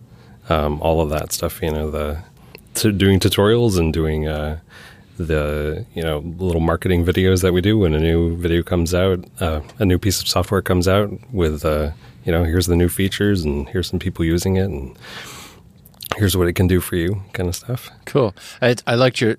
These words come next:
Speaker 2: slip of the tongue about a new video coming out, 'cause
Speaker 1: <laughs>
Speaker 2: to you, it's a new video,
Speaker 1: That's
Speaker 2: too.
Speaker 1: right.
Speaker 2: And software is just kind of a company's, it's,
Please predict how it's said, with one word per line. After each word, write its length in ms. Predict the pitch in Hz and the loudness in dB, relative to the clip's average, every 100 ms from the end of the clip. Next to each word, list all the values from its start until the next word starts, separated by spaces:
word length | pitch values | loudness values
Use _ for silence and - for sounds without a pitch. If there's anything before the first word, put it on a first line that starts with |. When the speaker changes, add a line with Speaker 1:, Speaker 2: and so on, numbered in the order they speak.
| - | -4
Speaker 2:
slip 320 | - 135 107 | -2 -2 -2
of 80 | 104 | -4
the 80 | 92 | -2
tongue 260 | - 110 | 0 0
about 200 | 101 92 | 0 -2
a 40 | 87 | -2
new 260 | 95 92 - _ _ | -2 -4 -8 _ _
video 360 | 98 120 107 78 | -4 -2 0 -2
coming 300 | - 85 80 | -6 -10 -8
out, 240 | 82 - | -10 -10
'cause 260 | - 107 - - 180 | -4 -4 -4 -2 0
Speaker 1:
<laughs> 160 | - 175 | 2 2
Speaker 2:
to 160 | 208 | 4
you, 460 | 190 185 110 104 107 - - | 6 6 6 4 0 -8 -10
it's 160 | 98 - | -6 0
a 40 | |
new 180 | 101 104 | 2 2
video, 440 | 92 151 80 73 76 | 2 0 0 -6 -6
Speaker 1:
That's 200 | 95 85 | -6 -4
Speaker 2:
too. 40 | |
Speaker 1:
right. 200 | 95 76 - - | -4 -6 -12 -10
Speaker 2:
And 220 | 92 87 - | -8 -4 2
software 320 | 131 - 87 | 2 2 -2
is 60 | |
just 120 | 80 - | -4 -4
kind 160 | 98 | -4
of 60 | 76 | -4
a 40 | |
company's, 480 | - 101 90 71 - - _ - | -4 -6 -4 -6 -8 -10 _ -8
it's, 180 | - | -8